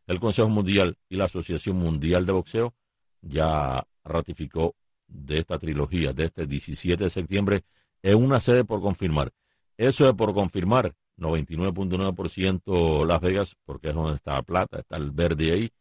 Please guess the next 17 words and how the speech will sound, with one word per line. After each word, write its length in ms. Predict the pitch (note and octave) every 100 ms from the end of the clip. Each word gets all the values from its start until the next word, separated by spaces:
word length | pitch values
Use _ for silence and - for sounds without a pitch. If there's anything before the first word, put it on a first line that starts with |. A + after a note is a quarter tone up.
| _ _ _ _ _
y, 240 | F#2 D#2 -
y 40 | D#2
bueno, 240 | E2 E2
donde 880 | C2+ B1+ B1+ C2+ B1+ A#1+ A#1 A#1 A#1+ _ _ _
salen 320 | - E2 E2+
a 40 |
la 120 | E2+ D#2
venta 360 | E2+ E2 E2 - _
las 260 | - C#2 C#2
entradas 400 | D2+ D#2+ E2+ E2
para 140 | E2
el 80 | E2+
Canelo, 340 | F2 E2+ E2 - _ _ _ _
veintidós, 640 | - C#2+ - D2 F2 F2+
veintitrés 380 | D2+ C#2 C#2+ D2+
mil 120 | E2
entradas, 460 | E2 E2+ E2+ F2+